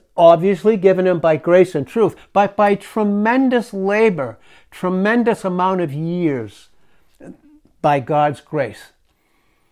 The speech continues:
That's his call. And some think that in Ephesians four twelve, they don't know,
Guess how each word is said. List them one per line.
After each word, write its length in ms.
That's 360
his 240
call. 560
And 160
some 380
think 540
that 220
in 100
Ephesians 540
four 280
twelve, 560
they 160
don't 240
know, 400